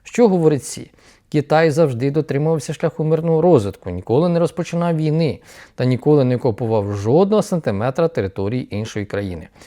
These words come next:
Незалежно від того, наскільки Китай буде розвиватися і буде зміцнюватися, він ніколи не становитиме загрози для інших країн. І також, за його словами, Китай готовий працювати з Великою Британією, з усіма іншими країнами,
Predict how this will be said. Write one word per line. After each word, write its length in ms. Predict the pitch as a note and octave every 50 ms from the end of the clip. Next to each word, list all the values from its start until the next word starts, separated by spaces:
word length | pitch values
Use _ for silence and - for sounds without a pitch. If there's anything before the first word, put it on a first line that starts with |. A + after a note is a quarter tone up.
| - _ _ _
Незалежно 580 | - B2+ D#3+ E3+ D#3+ F#3+ F#3 G3 F#3+ E3+ F#3+ F#3
від 160 | F#3 F#3 F3
того, 160 | - A2+ G2
наскільки 400 | G2 G2 G2+ - - E3+ E3 - -
Китай 300 | - F3 - C3 G#2+ G2+
буде 220 | G2 A#2 A#2+ G#2+ A2
розвиватися 680 | G#2 F#2+ G#2 G2 G#2+ D3 G3 G3 F#3 D3 - - - -
і 120 | A#2 G#2+
буде 240 | G#2 A2+ A2+ G2 G2
зміцнюватися, 840 | F#2 F#2+ G2 B2 F#3 G3 - - C3+ A2+ G#2 G2+ - G2 - - A2+ - - - - - _ _ _
він 260 | C3 D3 G#3+ A#3 A3 G#3
ніколи 440 | G3+ G3 G#3 - D#3+ C3+ A2+ G2
не 120 | F#2+ G#2+ A2
становитиме 600 | - - B2 A#2+ A#2 A#2 A2+ G#2+ - F#2+ F#2+ F#2+
загрози 580 | F#2 - G2 G#2 B2+ F3+ G3+ F#3+ G#3 G#3+ A3+ G#3 -
для 140 | G#2 F#2 G2
інших 500 | - - - G2 G#2+ B2 - - D3 B2+ - _ _ _ _ _ _ _
країн. 420 | - - A#2+ A2+ F#2+ E2+ F2+ - - - _ - - - _ _
І 120 | - -
також, 420 | - - E3+ D#3 - - G#2+ G2+ G#2
за 180 | G#2 C3 B2
його 200 | A#2 G#2 G2 G2
словами, 480 | - - A#2 A2 C#3+ F3+ A3+ G#3+ F3+ D3+
Китай 300 | - C3 - - G#2+ G2+
готовий 420 | G#2 G#2+ - - G#2 F#2+ F#2 F2+ - _ _
працювати 600 | - D3+ D#3 D3+ - B2+ G#2+ F#2+ F2 F2 - - G2+
з 60 | G#2+
Великою 380 | B2 C#3 B2+ A2+ - - G2+ F#2
Британією, 600 | G2 G2+ A2 - G#3 G#3+ G#3 F#3 F3 D#3+ D3 - - _ _ _ _ _ -
з 60 | B2
усіма 320 | B2+ A#2 - A#2+ A2 G#2
іншими 360 | G2+ G2+ G2+ - - A2+ G#2+ G#2
країнами, 600 | - - A#2+ D#3+ G#3+ A3 F#3+ E3+ D3 B2+ B2